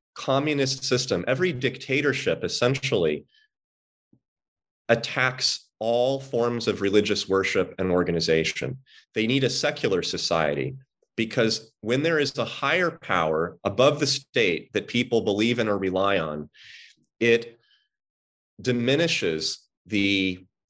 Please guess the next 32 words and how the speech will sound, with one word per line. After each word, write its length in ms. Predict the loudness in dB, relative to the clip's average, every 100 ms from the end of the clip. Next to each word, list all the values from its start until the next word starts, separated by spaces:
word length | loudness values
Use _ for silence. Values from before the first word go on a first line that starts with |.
| -4
absolute 640 | -2 0 0 0 2 0
power 360 | -2 0 2 0
of 140 | -2
the 80 | -6
state, 420 | -4 0 2 2 0
and 100 | -2
it, 120 | 0
it 220 | -4 -2
brings 300 | 0 0 2
it 100 | 0
into 200 | 0 -4 -8
context. 1000 | -2 2 2 0 -4 -6 -4 -8 -8 _ _ _ _ _ _ _ _ -4
And 100 | -2
the 40 | 0
context 560 | 0 0 2 -2 0
is 140 | -2 0
that 100 | -2
it's 180 | -4
flawed, 500 | -6 -2 0 0 -4 -4
that 120 | -2
it's 160 | 0 0
just 240 | -2 0
as 140 | -2
flawed 360 | -2 0 0 0
as 160 | -2 -6
the 100 | -6
power 340 | -2 0 0
that 120 | -2
my 140 | -2 0
neighbor 340 | 2 2 0
has, 460 | -2 -2 -2 -6 -8 _
because 500 | -2 2 0 0 -8